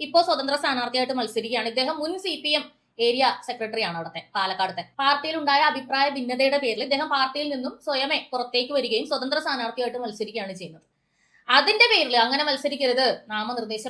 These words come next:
പത്രിക പിൻവലിക്കണം, ഇല്ലെങ്കിൽ ഞങ്ങൾ തന്നെ തട്ടിക്കളയും എന്ന് തലേന്ന് വരെ തോളിൽ കൈയിട്ട് നടന്ന സി പി എം ലോക്കൽ സെക്രട്ടറി ജംഷീദ് ഇദ്ദേഹത്തെ വിളിച്ച് ഭീഷണിപ്പെടുത്തുന്ന ആ ഒരു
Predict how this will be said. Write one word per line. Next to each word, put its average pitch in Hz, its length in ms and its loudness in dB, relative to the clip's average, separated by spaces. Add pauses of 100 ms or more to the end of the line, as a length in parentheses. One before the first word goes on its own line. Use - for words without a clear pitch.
പത്രിക 214 360 -6
പിൻവലിക്കണം, 214 600 -4
ഇല്ലെങ്കിൽ 240 440 4 (800)
ഞങ്ങൾ 294 360 4 (120)
തന്നെ 254 160 -2 (120)
തട്ടിക്കളയും 226 920 -4 (420)
എന്ന് 294 200 2 (420)
തലേന്ന് 359 500 4
വരെ 294 140 6 (100)
തോളിൽ 262 380 4
കൈയിട്ട് 226 420 0
നടന്ന 180 260 0 (600)
സി 277 100 -4 (120)
പി 262 160 -6
എം 254 140 -4
ലോക്കൽ 208 280 -4 (100)
സെക്രട്ടറി 165 380 -12 (260)
ജംഷീദ് 254 540 -2 (460)
ഇദ്ദേഹത്തെ 208 380 -2
വിളിച്ച് 208 200 -6
ഭീഷണിപ്പെടുത്തുന്ന 190 560 -8 (440)
ആ 202 120 -2
ഒരു 214 80 -2